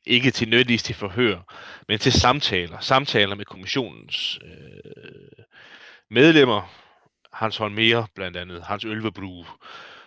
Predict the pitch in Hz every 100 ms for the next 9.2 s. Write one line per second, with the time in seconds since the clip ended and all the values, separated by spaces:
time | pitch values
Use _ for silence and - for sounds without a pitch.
0 | _ 98 90 90 90 87 - 117 113 104
1 | 104 117 117 85 87 87 87 - _ -
2 | 98 - 104 - - 101 92 107 104 -
3 | 110 104 117 127 _ _ _ _ - 107
4 | - 101 - 113 - 120 120 117 123 127
5 | 76 98 - - 139 131 170 156 123 135
6 | 156 123 107 104 - 120 107 117 127 104
7 | 98 107 95 101 107 95 _ _ _ _
8 | _ 92 107 107 92 - 90 90 65 -
9 | -